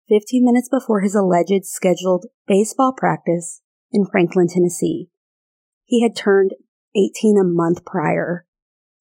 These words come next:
According to Aaron, his father,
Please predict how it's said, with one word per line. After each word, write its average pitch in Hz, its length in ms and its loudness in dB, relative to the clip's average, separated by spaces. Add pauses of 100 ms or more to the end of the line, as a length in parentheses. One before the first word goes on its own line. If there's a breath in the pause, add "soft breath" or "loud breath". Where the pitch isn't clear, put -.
(640)
According 247 320 2
to 453 180 -4 (100)
Aaron, 220 640 2 (120)
his 226 200 -2
father, 190 680 0